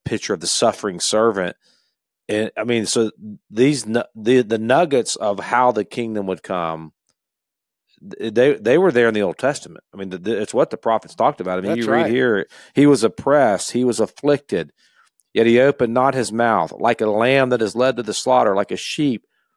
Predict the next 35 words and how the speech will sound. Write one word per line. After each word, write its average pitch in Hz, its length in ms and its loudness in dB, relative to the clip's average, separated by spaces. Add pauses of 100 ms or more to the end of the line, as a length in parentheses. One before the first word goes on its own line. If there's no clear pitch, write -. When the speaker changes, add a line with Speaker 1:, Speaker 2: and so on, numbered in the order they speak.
(140)
Speaker 1:
This 131 160 -2
is 143 80 2
Old 143 160 2
Testament. 135 340 0
This 107 160 -4
is 120 80 -4
from 117 180 -4
the 101 60 -8
prophet 107 320 -2
Isaiah. 87 480 -2 (400)
"Like 107 160 -2
a 104 60 -2
sheep - 480 0 (140)
that 107 200 -6
bore 123 300 4
its 95 100 -6
sh-, - 140 -10 (160)
shears 113 500 -2
is 90 140 -4
silent, 98 500 -2 (480)
so 120 200 0
he 113 140 2
opened 123 360 0
not 117 180 0
his 101 180 -4
mouth." 107 400 -2 (220)
By 110 220 0
oppression 101 800 -4 (180)
and 98 180 -8
judgment, 107 540 0
he 110 160 -2
was 104 200 -4
taken 113 300 -4
away. 104 480 0 (480)
A-, 113 160 0